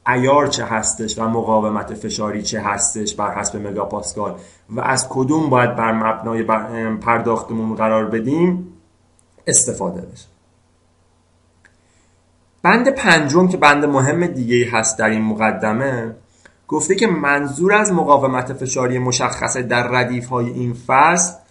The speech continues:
مقاومت مشخصه نمونه استوانی استاندارده. این استاندارد بودنش خیلی مهمه. اگر شما به طور مثال آزمایشگاهی که برای تعمین، تعیین مقاومت فشاری استفاده می‌کنید،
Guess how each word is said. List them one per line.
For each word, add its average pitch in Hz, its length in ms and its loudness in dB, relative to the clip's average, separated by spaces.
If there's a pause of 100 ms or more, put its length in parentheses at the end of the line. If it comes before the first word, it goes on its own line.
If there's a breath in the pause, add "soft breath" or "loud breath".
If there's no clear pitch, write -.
(300 soft breath)
مقاومت 143 720 4
مشخصه 131 800 0
نمونه 160 480 2
استوانی 143 560 2
استاندارده. 110 920 0 (1000 soft breath)
این 214 340 -2
استاندارد 139 760 6
بودنش 165 380 4
خیلی 139 220 0
مهمه. 95 460 -4 (140)
اگر 175 360 4
شما 98 480 -6 (600 soft breath)
به 131 80 -4
طور 190 260 2
مثال 143 360 2
آزمایشگاهی 120 880 2
که 175 140 -2
برای 113 280 0
تعمین، 104 540 -6
تعیین 107 400 -2
مقاومت 104 640 -2
فشاری 104 400 -6
استفاده 98 480 -4
می‌کنید، 95 520 -8